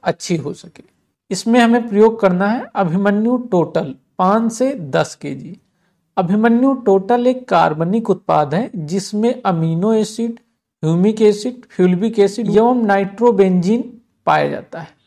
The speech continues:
इसके प्रयोग से फसलों में कल्ले व शाखाएं बहुत तेजी से बनते हैं और पौधे का बहुत तेजी से ग्रोथ होता है। और इसमें दूसरा हमें प्रयोग करना है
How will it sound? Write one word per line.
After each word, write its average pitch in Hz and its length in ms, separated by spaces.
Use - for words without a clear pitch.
इसके 226 360
प्रयोग 233 460
से 269 140
फसलों 214 380
में 247 260
कल्ले 190 400
व 247 140
शाखाएं 220 560
बहुत 226 300
तेजी 175 360
से - 160
बनते 156 380
हैं 165 180
और 190 160
पौधे 202 340
का 247 140
बहुत 233 300
तेजी 190 280
से 262 220
ग्रोथ 160 480
होता 139 280
है। 151 80
और 226 140
इसमें 233 360
दूसरा 196 460
हमें 233 260
प्रयोग 208 300
करना 196 260
है 214 180